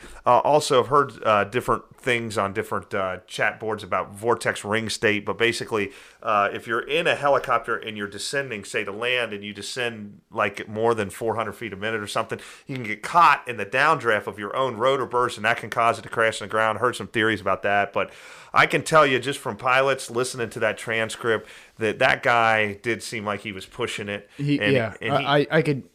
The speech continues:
Speaker 2: you could almost hear it in his voice a little bit that, uh, there was, uh, it, there was some concern or a little bit there.
Speaker 1: Yep. And he hovered for fifteen minutes, uh, for trying to get through Van Nuys airspace. He had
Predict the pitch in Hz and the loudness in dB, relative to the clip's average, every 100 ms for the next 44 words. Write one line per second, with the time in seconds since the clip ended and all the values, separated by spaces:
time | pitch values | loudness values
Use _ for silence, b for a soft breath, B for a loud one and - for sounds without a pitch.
0 | _ 156 143 127 175 175 165 143 147 147 | _ 0 2 4 4 4 4 4 6 6
1 | 131 104 104 127 127 - 113 120 113 113 | 2 -2 4 4 4 2 2 2 2 0
2 | 107 - _ - 113 110 101 127 113 101 | -2 -4 _ -4 -2 -2 -2 -2 0 -2
3 | 98 - _ _ _ _ _ 117 110 113 | -6 -12 _ _ _ _ _ -4 0 0
4 | 110 95 120 104 135 131 147 135 127 - | -2 -2 -2 -2 -4 -4 0 0 0 -2
5 | 120 120 113 - 139 139 139 135 131 131 | -4 -4 -4 0 4 4 6 4 2 0
6 | - 117 113 107 101 113 120 127 123 113 | 0 0 2 0 -2 -2 0 2 2 0
7 | 107 - 101 95 92 95 123 120 107 - | -2 -4 -6 -4 -8 -12 0 2 2 2
8 | 120 117 113 131 131 - - 131 - 123 | -2 2 4 6 4 0 -8 -8 -8 -10
9 | 110 107 107 104 - 87 90 87 - B | -6 -2 -2 -4 -6 -4 -2 -2 -6 B
10 | B B - 117 - 123 113 92 117 - | B B -16 -12 -4 -4 -4 -8 -10 -12
11 | - 120 113 98 95 95 113 107 107 107 | -12 -10 -8 -8 -8 -4 -4 -2 -2 -2
12 | - 110 101 98 98 90 | -4 -4 -4 -4 -6 -6